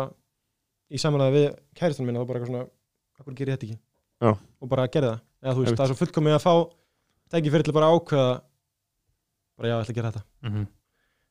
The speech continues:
Speaker 1: Af því, þú veist, ef ég hefði sett alveg foreldra mína <laughs> og ég var líka bara að segja, þegar ég sagði pabba núna að ég var að fara, að gera, fara aftur í svona skapandi sumarstörf.
Speaker 2: Já. Já.
Speaker 1: Af hverju?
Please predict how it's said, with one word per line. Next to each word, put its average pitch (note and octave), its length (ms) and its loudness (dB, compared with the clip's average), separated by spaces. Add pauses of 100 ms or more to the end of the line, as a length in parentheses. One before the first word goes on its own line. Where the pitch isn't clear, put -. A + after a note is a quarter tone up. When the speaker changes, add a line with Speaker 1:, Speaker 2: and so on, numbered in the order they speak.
(120)
Speaker 1:
Af A#2+ 80 -6
því, A#2+ 60 0
þú B2 100 0
veist, - 200 -4
ef - 500 -10
ég - 60 2
hefði B2+ 80 0
sett C3 120 -2
alveg C#3 160 -2
foreldra F#3 300 2
mína D#3 160 2 (1300)
<laughs> - 580 -4
og C3+ 100 0
ég G3+ 160 8
var - 120 8
líka E3 240 0
bara C#3 120 0
að B2+ 40 -4
segja, C#3+ 240 4 (380)
þegar C3 100 -2
ég B2 40 0
sagði C#3+ 240 4
pabba E3+ 320 2
núna D#3+ 160 4
að D#3 80 6
ég D#3 80 6
var D#3 80 8
að D#3 60 0
fara, E3+ 120 0
að E3+ 80 -14
gera, - 460 -2
fara E3 160 2
aftur F#3+ 200 0
í E3 40 0
svona E3+ 200 -2 (100)
skapandi F3 300 -2
sumarstörf. E3+ 340 -2 (180)
Speaker 2:
Já. A2+ 160 2 (2250)
Já. A#2 140 6 (280)
Speaker 1:
Af C3+ 200 -2
hverju? G2 220 -6